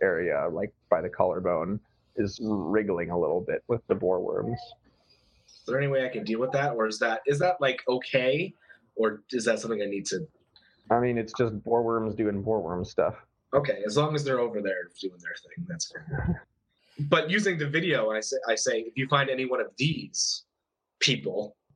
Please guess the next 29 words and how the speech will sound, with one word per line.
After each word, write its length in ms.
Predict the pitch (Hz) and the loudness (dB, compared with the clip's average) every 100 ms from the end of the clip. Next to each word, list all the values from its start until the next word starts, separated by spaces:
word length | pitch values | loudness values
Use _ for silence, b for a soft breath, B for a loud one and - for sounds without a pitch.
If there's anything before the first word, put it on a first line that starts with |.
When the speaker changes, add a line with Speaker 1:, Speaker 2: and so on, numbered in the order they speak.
| _ | _
Speaker 2:
point 260 | - 107 101 | -4 -2 0
to 180 | 107 101 - | -4 -4 0
faces, 680 | 104 101 - 107 - - - _ b b b b b _ - | 0 2 0 0 0 -2 -6 _ b b b b b _ 2
"that 160 | 139 139 | 2 4
might 160 | 131 | 2
be 100 | 131 113 | 2 0
a 60 | |
good 160 | 107 107 | 0 0
start." 380 | - 104 110 - _ _ _ _ _ _ _ _ _ _ _ _ _ _ | 2 2 0 -4 _ _ _ _ _ _ _ _ _ _ _ _ _ _
Just 200 | - - | 0 4
say 140 | 185 | 4
there's 280 | 156 147 127 | 2 0 2
a, 280 | 123 113 110 | 0 0 0
uh, 260 | 104 101 98 - - - _ | -2 -2 -6 -8 -20 -20 _
a 100 | 117 | -6
visitor 480 | 113 147 139 120 104 | 0 0 2 0 0
waiting 240 | 104 104 98 | 0 -2 -4
to 100 | 92 | -6
speak. 320 | - 104 - - - - _ _ _ - | -8 -10 -12 -16 -18 -20 _ _ _ -2
Speaker 1:
Okay, 200 | 123 110 92 | 0 2 2
that, 220 | 95 92 | 2 2
that's 200 | 110 - | 0 0
what 120 | 92 | -2
she'll 180 | - 87 | 0 0
tell 300 | 90 90 92 | 2 2 0
the 220 | 87 73 | -4 -6
serpent 400 | - 90 90 101 | -2 0 0 -2
when 140 | 104 98 | -4 -4
she 280 | 92 85 | -2 -2